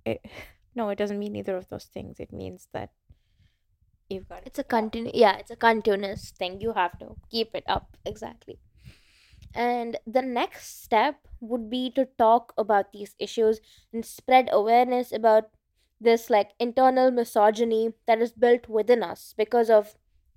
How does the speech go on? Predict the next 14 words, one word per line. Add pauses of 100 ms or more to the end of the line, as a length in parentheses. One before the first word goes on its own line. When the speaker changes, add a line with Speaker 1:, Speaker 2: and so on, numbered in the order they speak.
Speaker 2:
societal (240)
conditioning. (880)
And (760)
then (100)
we
need
to
train
ourselves (360)
to
be
more
open-minded (240)
and